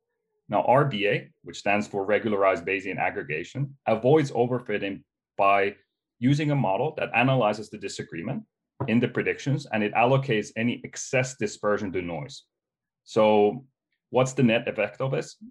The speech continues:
It's an aggregator that, uh, I guess, if it could speak, it would say something like, "Wow, there's a lot of disagreement here, much more than I would expect from purely rational forecasters.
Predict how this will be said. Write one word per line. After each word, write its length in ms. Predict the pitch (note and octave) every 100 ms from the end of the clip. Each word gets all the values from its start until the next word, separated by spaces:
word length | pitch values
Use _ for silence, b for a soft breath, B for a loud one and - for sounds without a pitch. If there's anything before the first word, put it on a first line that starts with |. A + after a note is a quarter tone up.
| _
It's 320 | A2 G#2+ G#2
an 80 | A#2+
aggregator 720 | A#2+ D3 D#3+ C3 C3+ D3+ D3+
that, 260 | C#3 G#2 F#2+
uh, 280 | G2 G2 F#2
I 40 |
guess, 280 | F2+ G#2+ - -
if 160 | A2
it 100 | C3
could 160 | C3+ A2
speak, 460 | - - D#3+ - - _ _
it 60 | G#2+
would 200 | A2 G#2+
say 200 | - A#2
something 480 | A#2 A2+ A2 A2+ G#2+
like, 340 | G#2 G#2 - _ _ _
"Wow, 320 | G2 A#2 B2
there's 180 | A#2+ A2
a 40 | G#2+
lot 180 | G#2+
of 80 | G2+
disagreement 600 | F#2+ - - B2+ C#3+ C#3+
here, 360 | C#3+ C#3+ C#3+ C#3+
much 400 | G#2 G#2+ B2 -
more 180 | A#2+ A#2
than 140 | A2
I 80 | G2+
would 120 | G2
expect 380 | F#2+ - - B2
from 160 | A#2+ G#2+
purely 240 | G#2+ G2+
rational 400 | F#2+ A2+ C3 A#2
forecasters. 720 | G#2+ G2+ G2+ F#2+ - - G2+